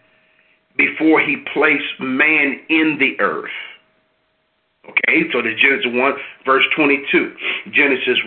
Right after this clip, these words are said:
one, verse twenty-eight. "And God blessed them and said to them," watch this, "Be fruitful, multiply,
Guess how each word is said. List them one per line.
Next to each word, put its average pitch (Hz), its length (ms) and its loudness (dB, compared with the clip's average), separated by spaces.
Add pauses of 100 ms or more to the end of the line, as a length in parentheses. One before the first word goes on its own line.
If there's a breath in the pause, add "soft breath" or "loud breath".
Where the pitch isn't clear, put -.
one, 135 500 0
verse 131 200 4 (120)
twenty-eight. 135 760 0 (1000 loud breath)
"And 143 320 0
God 147 460 2
blessed 165 540 -2
them 123 340 -2 (140)
and 135 260 0 (140)
said 151 320 2
to 139 100 0
them," 123 460 -2 (420 soft breath)
watch - 240 0 (100)
this, 143 240 4 (280)
"Be 131 200 0 (160)
fruitful, 120 680 0 (1000)
multiply, 123 1000 2